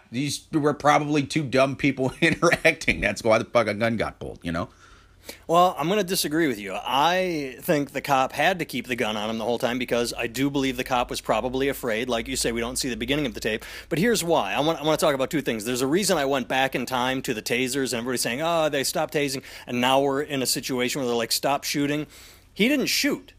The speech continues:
Speaker 2: You know, like, no one is saying that. Like, I'm gonna, uh, it must suck. It must be frightening to have a gun pulled on you and held on you for nine minutes, yes.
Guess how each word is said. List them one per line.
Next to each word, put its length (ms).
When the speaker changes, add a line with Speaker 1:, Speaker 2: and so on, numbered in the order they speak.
Speaker 2:
You 120
know, 120
like, 340
no 260
one 160
is 80
saying 300
that. 120
Like, 280
I'm 220
gonna, 180
uh, 100
it 200
must 360
suck. 680
It 120
must 220
be 80
frightening 720
to 120
have 220
a 60
gun 320
pulled 220
on 160
you 140
and 160
held 260
on 120
you 80
for 160
nine 320
minutes, 280
yes. 280